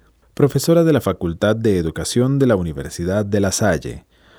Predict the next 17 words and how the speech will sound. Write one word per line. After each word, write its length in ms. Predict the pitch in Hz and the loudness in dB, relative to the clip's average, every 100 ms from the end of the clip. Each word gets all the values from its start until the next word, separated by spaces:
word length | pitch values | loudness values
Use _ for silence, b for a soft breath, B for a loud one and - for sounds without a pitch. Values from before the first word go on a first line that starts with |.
| b b | b b
Profesora 600 | 101 90 85 101 104 92 | -2 0 0 2 4 2
de 180 | 82 | -2
Educación 520 | 76 76 76 - 90 85 | -4 -8 -8 -4 -4 -2
Preescolar 680 | 101 101 - 123 110 98 - b b | -2 0 4 4 4 0 -6 b b
en 100 | 123 | 0
el 140 | 120 | 2
Jardín 400 | - 110 135 160 | 0 0 2 2
de 100 | 139 | 2
Niños 460 | 92 120 131 127 - - | 2 2 2 0 -2 -2
Omar 380 | 95 104 123 | 0 2 2
Dengo, 500 | 113 139 104 76 65 b b b | 2 2 0 -2 -8 b b b
Ministerio 640 | 104 95 85 - 110 113 | -2 0 0 0 2 4
de 160 | 87 73 | 2 -2
Educación 560 | 69 69 - - 95 82 | -6 -10 -8 -4 -4 0
Pública, 640 | 120 127 123 - 110 98 | 2 4 2 2 0 0
Costa 340 | - 113 - 110 | -4 -2 0 -2
Rica. 560 | 101 87 - 53 - | 0 -4 -6 -8 -10